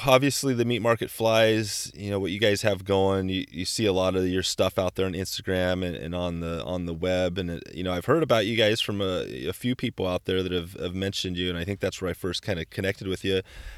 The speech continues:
But maybe you can, uh, talk about how you got into, you first got into fly tying, and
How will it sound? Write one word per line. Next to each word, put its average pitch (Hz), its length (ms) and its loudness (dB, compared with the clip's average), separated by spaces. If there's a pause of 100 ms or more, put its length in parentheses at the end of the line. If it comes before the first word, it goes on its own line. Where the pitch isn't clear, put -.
But 135 140 4
maybe 196 160 4
you 196 60 -6
can, 160 260 -4
uh, 143 120 8
talk 147 220 4
about 143 220 0
how 131 80 4
you 135 280 2
got 127 240 4
into, 123 600 0 (840)
you 131 140 0
first 131 240 2
got 123 100 8
into 120 200 4
fly 113 320 2
tying, 110 580 2
and 92 360 -2